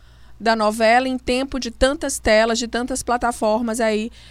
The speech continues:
é, de streaming e de outros conteúdos audiovisuais, outras formas de narrativa. Então a gente trouxe essa pergunta e aí eu queria saber de vocês. É, Graziani comentava na redação esses dias a respeito da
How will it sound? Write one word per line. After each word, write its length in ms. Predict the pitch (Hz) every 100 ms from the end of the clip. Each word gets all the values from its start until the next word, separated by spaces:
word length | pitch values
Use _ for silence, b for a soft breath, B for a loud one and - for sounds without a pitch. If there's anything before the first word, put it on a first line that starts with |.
| B
é, 320 | - 202 196
de 160 | 202 240
streaming 800 | 247 - 233 226 262 254 240 247
e 40 | 247
de 440 | 262 277 302 262
outros 460 | 240 277 415 294 -
conteúdos 540 | 262 254 214 233 269
audiovisuais, 760 | 226 233 220 226 220 202 233
outras 300 | 240 247 254
formas 280 | - 233 254
de 80 | 254
narrativa. 720 | 254 262 302 - 220 190 175 B B B B
Então 200 | 277 311
a 60 |
gente 240 | 330 339 -
trouxe 320 | 294 311 359
essa 160 | 330 320
pergunta 640 | 262 262 226 254 330 349 - B B
e 140 | 262 294
aí 100 | 311
eu 80 |
queria 180 | 320 330
saber 280 | 330 311 294
de 80 | 285
vocês. 500 | 320 - 277 240 - B B B
É, 160 | 226
Graziani 480 | 226 262 262 277 320
comentava 520 | - 302 247 240 247
na 100 | 240
redação 440 | 240 214 202 220 208
esses 240 | 214 185
dias 400 | 208 247 294 247
a 60 | 240
respeito 500 | 247 240 240 247 240
da 640 | 214 202 220 240 269